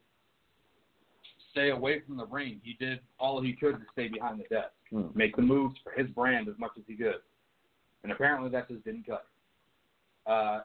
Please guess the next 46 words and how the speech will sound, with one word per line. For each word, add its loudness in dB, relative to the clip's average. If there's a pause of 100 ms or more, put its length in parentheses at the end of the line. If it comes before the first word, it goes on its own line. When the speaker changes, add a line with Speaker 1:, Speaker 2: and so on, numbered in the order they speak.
Speaker 1:
now, 0 (100)
Hardcore -2 (100)
Sis, -2 (100)
you -2
and 0
I, 4
we -2
have -4
had 4
this -6 (100)
talk. -2
And -6
if -16
you -6
wanna 0
try -2
and -8
call 2
back 2
in, -4
go -2
right 2
ahead. 0
I 0
know 0
J -4
P's -8
probably 2
got 4
you -4
on -2
hold, 0
ready 0
to -10
do 6
it. 0 (1200)
Uh, 4 (1400)
but -14
you, -4 (120)
ever -2
since -4
you -14
became -6
general -4
manager, -4
granted, 2